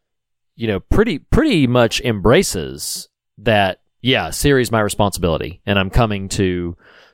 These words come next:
to protect her or try to protect her, despite Calanthe sort of being like, "No, you can't,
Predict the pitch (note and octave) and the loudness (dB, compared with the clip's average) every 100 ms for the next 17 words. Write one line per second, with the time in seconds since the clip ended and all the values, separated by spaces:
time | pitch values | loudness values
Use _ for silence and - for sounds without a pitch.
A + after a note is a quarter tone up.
0 | - A#2 - G2 C3+ B2+ - F#2+ E2+ F2 | 0 0 0 -2 0 0 2 2 2 0
1 | - _ G#2 - B2+ A#2 A2 F#2+ G2 E2+ | -8 _ -2 2 2 2 2 2 0 -4
2 | - D2 E2 - - - A2 - A2+ G2+ | -4 -6 -6 -12 -20 -4 0 2 2 2
3 | - _ - G#2+ G2 G2 F#2 F2+ E2+ E2 | -2 _ 0 2 4 2 2 0 -2 -8
4 | - - F#2+ E2 F2 E2+ D#2 - D4 D4+ | -8 0 2 2 -2 -4 -6 -4 -2 0
5 | C#4+ C#4 - C#4 A#3 | -2 -4 0 0 0